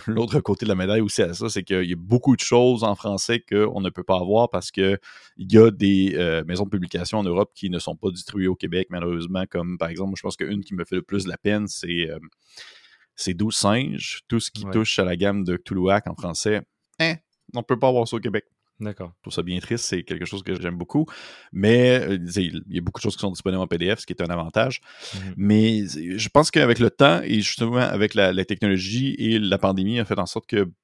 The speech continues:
Speaker 1: beaucoup plus de gens ont découvert le jeu de rôle au Québec, beaucoup plus de gens ont eu l'accessibilité aussi au jeu de rôle, et il y a des belles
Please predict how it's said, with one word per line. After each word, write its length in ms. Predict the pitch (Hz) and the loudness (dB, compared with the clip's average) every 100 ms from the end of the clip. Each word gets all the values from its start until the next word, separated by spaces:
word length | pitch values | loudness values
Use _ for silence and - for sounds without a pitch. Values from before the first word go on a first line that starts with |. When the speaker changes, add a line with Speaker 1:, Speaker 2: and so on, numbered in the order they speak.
| _ | _
Speaker 1:
beaucoup 200 | 104 - | -14 -6
plus 140 | 120 98 | -4 0
de 100 | 90 | 2
gens 140 | 113 | 2
ont 20 | |
découvert 280 | 101 - 104 | 0 2 4
le 60 | 95 | 4
jeu 120 | 92 | 2
de 40 | |
rôle 300 | 87 135 - - | 2 0 -4 -10
au 80 | |
Québec, 320 | 87 85 107 - | -8 -4 -4 -6
beaucoup 180 | 98 - | -16 -8
plus 140 | 92 | -4
de 100 | 87 | -2
gens 200 | 104 101 | -2 -4
ont 40 | |
eu 120 | 87 87 | -4 -4
l'accessibilité 640 | 87 - 85 85 85 107 | -6 -6 -10 -10 -8 -8
aussi 320 | 101 - - | -10 -10 -6
au 80 | 143 | -4
jeu 120 | 110 | 0
de 80 | 107 | 2
rôle, 280 | 110 - - - - - _ | 2 0 -4 -12 -20 -20 _
et 140 | 95 95 | -2 0
il 400 | 95 92 87 90 | 0 0 0 0
y 60 | |
a 280 | 92 90 90 | 2 2 0
des 160 | 87 92 | -2 -2
belles 240 | 87 98 | 0 0